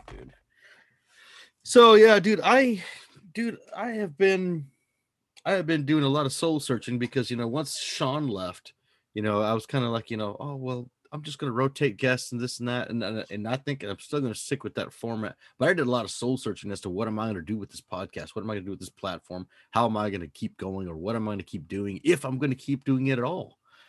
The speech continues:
You know? And so then, you know, I think the last couple podcasts I had was with you, my cousin Jesse, uh, with Jason. And I was like, "Man, you know what? I'm just gonna fucking go balls out. I'm gonna stay with the form. I love the format of, you know, bringing in,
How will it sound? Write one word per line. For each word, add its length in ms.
You 60
know? 220
And 120
so 80
then, 180
you 100
know, 320
I 80
think 200
the 80
last 240
couple 180
podcasts 480
I 40
had 180
was 180
with 220
you, 240
my 140
cousin 360
Jesse, 680
uh, 340
with 180
Jason. 640
And 140
I 20
was 140
like, 240
"Man, 240
you 80
know 140
what? 260
I'm 180
just 240
gonna 200
fucking 460
go 180
balls 480
out. 240
I'm 140
gonna 220
stay 380
with 180
the 60
form. 260
I 60
love 380
the 80
format 480
of, 100
you 80
know, 60
bringing 360
in, 180